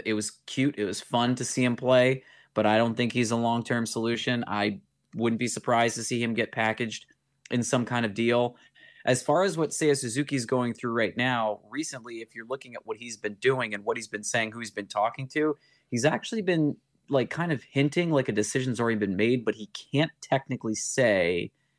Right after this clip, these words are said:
the decision's been made yet because of the lockout. Um, he's already hinted towards which team he wants to play for and what team he will be playing for, but everything is just backdoor.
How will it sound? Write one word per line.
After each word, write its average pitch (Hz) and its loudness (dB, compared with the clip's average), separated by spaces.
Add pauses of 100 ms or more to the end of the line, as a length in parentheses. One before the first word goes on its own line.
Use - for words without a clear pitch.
(500)
the 131 2
decision's 113 2
been 101 0
made 117 4
yet 95 0
because 101 -2
of - -8
the 95 -6
lockout. 101 0 (500)
Um, 110 2 (140)
he's 143 2
already 170 2
hinted 127 -2
towards 117 -2
which 110 -4
team 107 0 (1160)
he 120 -2
wants 104 -2
to - -6
play 113 2
for 107 4
and 104 0
what 104 0
team 104 -4
he 101 -4
will 101 2
be 117 0
playing 131 0
for, 143 4
but 120 0
everything 113 0
is 107 -6
just - -10
backdoor. 104 0